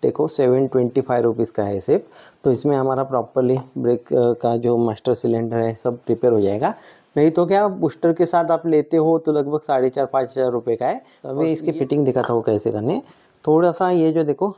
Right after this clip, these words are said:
Speaker 1: ये हाई प्रे-, temperature, अ, grease रहता है जो brake caliper के pin में वगैरह हम यूज़ करते हैं, एकदम थोड़ा सा लगाना है body को। और सबसे पहले देखो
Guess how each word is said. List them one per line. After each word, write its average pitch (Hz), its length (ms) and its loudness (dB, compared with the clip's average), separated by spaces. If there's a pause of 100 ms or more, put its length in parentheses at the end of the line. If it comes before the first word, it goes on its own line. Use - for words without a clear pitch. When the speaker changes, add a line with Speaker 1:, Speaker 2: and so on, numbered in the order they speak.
(160)
Speaker 1:
ये 147 60 0
हाई 139 180 0
प्रे-, 143 400 0
temperature, 135 400 0
अ, 135 560 2
grease 127 340 0
रहता 117 220 -2
है 180 160 0
जो 131 140 0
brake 120 240 -2
caliper 120 500 0 (100)
के 127 100 0
pin 123 220 0
में 120 160 2
वगैरह 113 260 2
हम 117 140 0
यूज़ 107 180 0
करते 113 220 -2
हैं, 285 100 -2 (420)
एकदम 160 240 2
थोड़ा 185 300 2
सा 185 140 -2
लगाना 131 260 0
है 147 80 0
body 120 240 0
को। 233 180 -2 (480)
और 139 100 -2
सबसे 156 300 0
पहले 156 260 2
देखो 135 320 -2